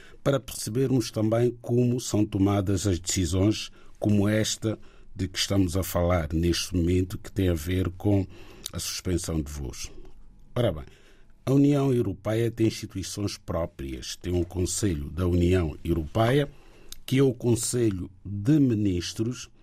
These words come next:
desta União, é a principal instância de decisão dentro da União. Reúne-se a nível dos ministros dos Estados-membros e é convocada normalmente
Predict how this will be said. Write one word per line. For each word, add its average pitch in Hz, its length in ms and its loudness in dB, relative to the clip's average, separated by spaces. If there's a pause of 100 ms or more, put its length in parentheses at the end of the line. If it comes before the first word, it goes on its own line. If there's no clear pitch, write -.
(240)
desta 95 380 -4
União, 95 600 2
é 117 120 0
a 127 80 0
principal 127 760 0
instância 127 680 -2
de 113 220 -2
decisão 107 600 0 (520)
dentro 120 580 0
da 113 100 -4
União. 117 480 -2 (1300)
Reúne-se 151 480 2
a 131 60 -6
nível 143 420 -2 (420)
dos 135 380 -2
ministros 139 640 2
dos 113 240 -8
Estados-membros 113 920 -4 (1040)
e 104 560 -2
é 90 100 -6
convocada 156 960 0 (160)
normalmente 101 840 0